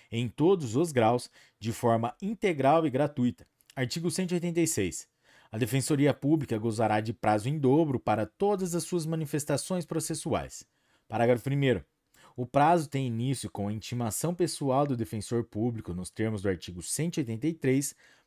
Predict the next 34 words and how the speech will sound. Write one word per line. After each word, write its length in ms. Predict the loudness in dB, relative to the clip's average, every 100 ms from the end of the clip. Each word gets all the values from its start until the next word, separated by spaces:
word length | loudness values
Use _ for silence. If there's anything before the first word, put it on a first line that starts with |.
| -4
parágrafo 400 | 0 2 0 0
primeiro. 380 | 0 0 -2 -6 _ _ _ _ _ _ -2
Parágrafo 340 | 0 0 -2
segundo. 420 | -2 0 2 0 -6 _ _ _
A 100 | 2
requerimento 680 | 2 2 2 2 2 2 2
da 120 | 4
Defensoria 680 | 4 0 -2 0 2 2 2
Pública, 460 | 0 -4 -4 -6 _ _ _
o 120 | 2
juiz 340 | 4 4 4 4
determinará 680 | 2 2 0 0 0 2 2
a 80 |
intimação 520 | 0 -4 -4 -4 -2 -2
pessoal 480 | -2 0 4 4
da 140 | 4 2
parte 280 | 0 -2 -2
patrocinada 880 | -6 -2 -2 0 2 4 4 2
quando 260 | 0 0 2
o 120 | 2
ato 180 | 2 0
processual 640 | -4 -4 -4 -2 2 4
depender 440 | 2 0 -4 -2 -2
de 80 | -2
providência 720 | -4 -4 -2 -2 0 -2 -4
ou 80 | -4
informação 600 | -2 0 0 0 -2 -4
que 140 | -6
somente 480 | -6 -4 -4 -6 -8
por 220 | -4 0
ela 260 | 2 2 0
possa 240 | -2 -4
ser 160 | -6 -6
realizada 640 | -4 -4 0 2 2 -2